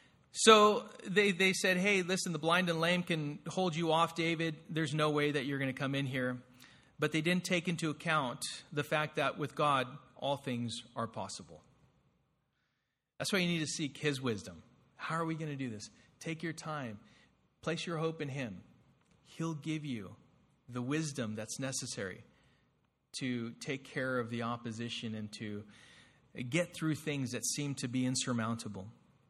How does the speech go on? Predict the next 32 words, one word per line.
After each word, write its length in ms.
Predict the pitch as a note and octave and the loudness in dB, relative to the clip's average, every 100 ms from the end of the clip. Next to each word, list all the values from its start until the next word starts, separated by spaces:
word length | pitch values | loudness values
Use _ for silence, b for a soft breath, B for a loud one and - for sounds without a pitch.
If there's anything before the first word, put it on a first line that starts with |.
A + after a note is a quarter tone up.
| _ _ _ _ _ _ - B B B | _ _ _ _ _ _ -10 B B B
David 280 | E3 A#3+ B3+ | 4 6 6
and 120 | G#3+ | 4
his 160 | F#3 C#3+ | 4 4
men 280 | F#3 G3 E3+ | 6 6 4
went 160 | F3 | 4
up 240 | D3 F3+ F3+ | 4 4 2
the 60 | |
water 300 | D#3 E3 F3+ | 4 6 6
shaft 520 | - F#3+ F3+ A#3 - - - _ _ _ _ - | 4 2 2 2 -4 -18 -20 _ _ _ _ -8
and 100 | C3 | -6
attacked 360 | A#2 D3 D3 - | -4 -4 -6 -4
the 80 | |
lame 200 | B2+ C#3 | -4 -4
and 80 | C#3+ | -4
the 60 | C3 | -4
blind 320 | A#2 G#2 G#2+ | -4 -4 -4
and 140 | G#2 | -4
defeated 360 | G#2 G#2 G#2 F#2+ | -6 -8 -10 -8
them. 160 | F#2 G#2 | -8 -6
Obviously, 440 | D3 C3+ - C3+ | -4 -4 -4 -4
they 400 | B2 A2+ A2+ G#2+ - | -4 -6 -8 -12 -10
weren't 260 | B2+ A#2+ - | -6 -6 -6
thinking 280 | B2+ A#2+ | -8 -6
that 100 | A#2 | -6
he 60 | A#2 | -4
was 120 | A#2+ | -4
gonna 140 | B2 A#2+ | -4 -4
go 80 | |
up 100 | A#2+ | -4
the 80 | B2 | -4
water 200 | B2 C#3 | -4 -4
shaft. 400 | A#2 F#2+ - - | -4 -6 -6 -16